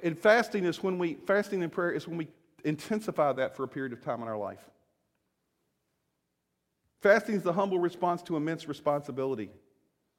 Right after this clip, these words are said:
Joel calls us, uh, Joel here in Scripture calls a solemn assembly. In verse first, fifteen, he says,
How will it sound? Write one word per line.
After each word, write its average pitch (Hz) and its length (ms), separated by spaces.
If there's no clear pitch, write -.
Joel 226 260
calls 185 340
us, - 180
uh, 135 280
Joel 185 280
here 165 240
in 139 80
Scripture 180 300
calls 151 240
a - 20
solemn 156 380
assembly. 143 400
In 131 60
verse 165 180
first, 180 260
fifteen, 175 340
he 180 80
says, 196 300